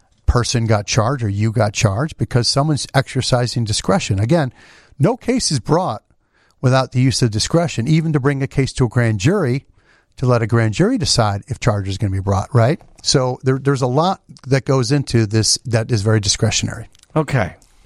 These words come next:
Speaker 2: Three one two, nine eight one, seven two hundred if you have any questions. We'll get into some other stuff as well, uh, if you, unless you have any more <laughs> questions about this, 'cause I've,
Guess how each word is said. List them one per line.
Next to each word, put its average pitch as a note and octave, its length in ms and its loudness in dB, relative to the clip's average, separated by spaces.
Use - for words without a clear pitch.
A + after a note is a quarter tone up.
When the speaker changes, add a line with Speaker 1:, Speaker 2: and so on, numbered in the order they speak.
Speaker 2:
Three G3+ 160 4
one F3 120 0
two, C#3+ 200 0
nine A#2 200 0
eight A#2+ 80 0
one, A2 200 2
seven G#2+ 400 -2
two A2 180 -4
hundred G2+ 200 0
if F2 60 -6
you G2 80 2
have F#2 80 2
any G2 300 -2
questions. E2+ 680 -4
We'll C3+ 100 0
get D3+ 60 0
into E3 140 0
some C#3+ 120 2
other G3 160 0
stuff B2+ 280 0
as A#2+ 120 -8
well, D3+ 400 2
uh, C3 240 0
if A#2+ 120 -4
you, A2+ 120 -4
unless C3 260 0
you C#3+ 80 2
have C#3+ 100 2
any C#3 120 2
more E3+ 260 0
<laughs> - 220 -20
questions B2+ 420 -2
about A#2 260 0
this, C3+ 180 -4
'cause A2 140 -10
I've, C3+ 220 -2